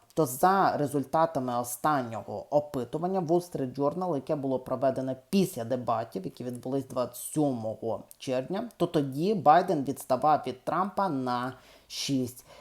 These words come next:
відсотків. І тут ми бачимо, що за останнім опитуванням від Wall Street Journal динаміка для ймовірного кандидата, кандидатки від Демократичної партії, вона,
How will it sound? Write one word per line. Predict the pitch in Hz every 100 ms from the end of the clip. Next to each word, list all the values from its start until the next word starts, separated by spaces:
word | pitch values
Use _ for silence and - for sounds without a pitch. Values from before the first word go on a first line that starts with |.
| - -
відсотків. | 160 - - - - - - - -
І | 151
тут | 143 226 226
ми | 156
бачимо, | 123 143 175 - 185 160
що | 139 147 135
за | 113 143 147 127 - - _ -
останнім | 139 - 151 135 113 110
опитуванням | 113 - 208 214 208 185 165 143
від | 123 123 -
Wall | 123 - 117 113 -
Street | 139 135
Journal | 151 214 220 214 202 175 _ _ _ _ - -
динаміка | 135 147 151 151 123 104 - 110
для | 123 135
ймовірного | 139 147 147 127 160 147 123 110 90 82 _ -
кандидата, | 123 117 113 104 175 214 123
кандидатки | - 85 87 101 143 190 - - 117
від | 110 127
Демократичної | 117 110 - 113 - 120 - 147
партії, | 151 233 285 - 208
вона, | 156 135 127 147 196